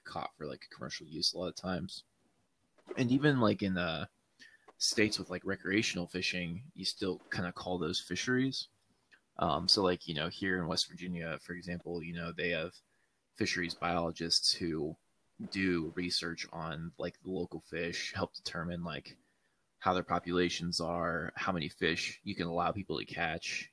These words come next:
you know, to maintain, like, healthy populations and stuff. So it's kind of an all-encompassing kinda thing for k-, kinda like the, uh, the broad scale looking at fish populations and stuff.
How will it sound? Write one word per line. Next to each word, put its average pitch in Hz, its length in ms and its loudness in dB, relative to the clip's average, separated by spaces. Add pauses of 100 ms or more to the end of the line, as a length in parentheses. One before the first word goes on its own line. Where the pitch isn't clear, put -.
you 80 120 -10
know, 90 60 -2
to - 120 -6
maintain, 78 400 -2
like, 85 140 -6
healthy - 240 -8
populations - 640 -4
and 107 100 -4
stuff. - 360 4 (840)
So 92 220 4
it's 95 100 2
kind 190 160 8
of 156 60 4
an 110 140 0
all-encompassing 92 840 4
kinda 90 400 -2 (720)
thing 85 400 2
for 92 160 -6
k-, - 140 -8 (100)
kinda 101 160 2
like 95 160 4
the, 90 180 2
uh, 87 280 2 (600)
the 98 80 4
broad 95 560 10
scale 85 600 2
looking 85 360 -4
at 80 260 -8 (220)
fish - 260 -6
populations 87 720 -6
and - 100 -10
stuff. - 280 -6